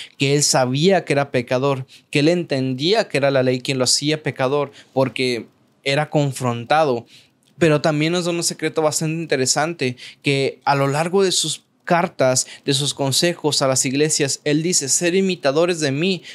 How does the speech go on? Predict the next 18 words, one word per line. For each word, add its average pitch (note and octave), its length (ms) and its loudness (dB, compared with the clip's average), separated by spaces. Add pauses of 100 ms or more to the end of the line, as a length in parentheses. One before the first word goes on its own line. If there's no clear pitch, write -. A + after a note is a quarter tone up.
(120)
porque D3 400 0
yo C#3+ 140 0
soy F#3 480 2
imitador C3+ 580 -2
de C3 140 -8
Cristo". - 520 -4 (380)
Él F3+ 260 4
no F#3+ 160 4
dice: D#3+ 540 0 (160)
"Sed F3 260 2
imitadores E3+ 580 0
de C#3+ 100 -2
mí E3 220 -2
porque C#3+ 420 -4
yo C#3+ 160 0
me D#3 120 0
esfuerzo D3 480 -2
mucho". C3+ 600 -4